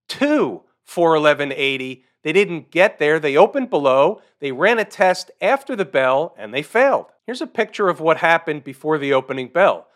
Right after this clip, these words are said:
So this is the same chart, but with the pre-market activity. Here's eight thirty-five when they dropped the market after the C P I release. The low was four oh nine twenty-nine, so they spiked yesterday's low.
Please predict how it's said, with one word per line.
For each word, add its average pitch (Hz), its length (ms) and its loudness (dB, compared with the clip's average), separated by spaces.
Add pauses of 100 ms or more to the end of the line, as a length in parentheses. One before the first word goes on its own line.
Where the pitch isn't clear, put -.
(220)
So 165 200 -8
this 247 180 -2
is 175 140 -12
the 175 80 -10
same 180 340 -2
chart, 196 340 4
but 160 100 -6
with 156 100 -12
the 147 80 -8
pre-market 165 580 0
activity. 165 480 -2
Here's 202 380 -6
eight 190 200 -6
thirty-five 165 840 0 (260)
when 151 140 -8
they 143 80 -4
dropped 151 420 2
the 220 60 -4
market 170 420 2
after 160 320 0
the 160 100 -8
C 185 220 -12
P 175 180 -6
I 156 120 6
release. 131 500 -6 (340)
The 151 80 -2
low 170 220 6
was 180 160 -2
four 190 320 0
oh 180 80 8
nine 165 320 0
twenty-nine, 147 580 0
so 147 160 -8
they 127 120 -4
spiked 180 520 -6
yesterday's 175 540 -2
low. 131 400 0